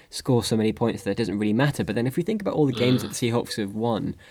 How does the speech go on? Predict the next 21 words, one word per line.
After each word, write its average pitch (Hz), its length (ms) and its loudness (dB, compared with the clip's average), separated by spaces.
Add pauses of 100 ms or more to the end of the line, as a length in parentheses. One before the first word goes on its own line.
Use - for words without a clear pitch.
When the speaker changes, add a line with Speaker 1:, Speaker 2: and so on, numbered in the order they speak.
(140)
Speaker 1:
the 147 60 0
majority 165 460 4
of 120 80 4
them 117 120 4
have 107 140 0
been 107 140 0
close, 117 340 0
which - 140 -8
means, 113 340 0 (320)
you 156 100 4
know, 95 80 6
and 107 100 4
the 127 40 2
Seahawks 139 340 2
score 120 300 2
a 110 40 2
lot 101 100 2
of - 100 -6
points, 131 340 0
which - 160 -8
means 117 280 -4